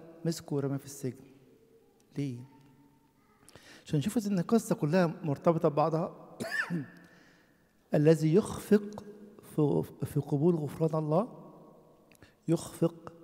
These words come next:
في أن يغفر لإخواته. القصة بتقول إيه؟ "أنا مش مصدق اللي اتقال الأسبوع اللي فات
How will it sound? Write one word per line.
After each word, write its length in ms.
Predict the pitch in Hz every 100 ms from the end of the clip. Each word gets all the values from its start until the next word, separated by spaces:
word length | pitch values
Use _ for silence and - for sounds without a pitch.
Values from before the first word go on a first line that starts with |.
| - -
في 120 | 151
أن 80 | 135
يغفر 320 | 147 - 139
لإخواته. 560 | 123 - 135 120 170 160 - _ _ _ _ _ _
القصة 320 | 214 226 170
بتقول 240 | 147 170
إيه؟ 160 | 156 147 - - - -
"أنا 100 | 165
مش 140 | 170 170
مصدق 300 | 151 202 202
اللي 100 | 147
اتقال 220 | 175 170
الأسبوع 280 | 165 131 156
اللي 120 | 147
فات 360 | - 143 131